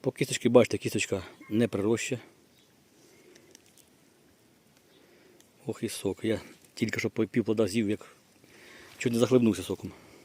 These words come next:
Поправку по м'якоті, по структурі скажу. Зна-, значить, те, що я сказав попередньо, як диня, але окремі волокна відчуваються, тонкі, тоненькі. Ну, тобто все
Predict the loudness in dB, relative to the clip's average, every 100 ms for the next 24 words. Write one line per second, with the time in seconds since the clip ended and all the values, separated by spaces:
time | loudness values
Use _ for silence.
0 | -20 -20 _ _ _ _ -20 -20 -20 -20
1 | -20 -20 -20 -18 -4 4 6 6 2 4
2 | 4 4 0 -2 0 -4 -6 -8 -6 -2
3 | -2 -4 0 4 4 2 -20 -20 -20 -4
4 | -2 0 -2 -4 -2 -2 2 2 2 4
5 | 4 2 -2 -10 -20 _ -20 _ -20 -20
6 | -16 -16 -4 -2 4 6 6 4 -2 -4
7 | -6 _ _ -10 -10 -10 _ _ _ -2
8 | 4 6 8 8 6 0 0 0 0 -6
9 | -16 -20 -20 -20 -8 -8 -6 -6 -4 -4
10 | -6 -10 -20 -20 -20 -20 -20 -18 -4 0
11 | 4 4 4 2 0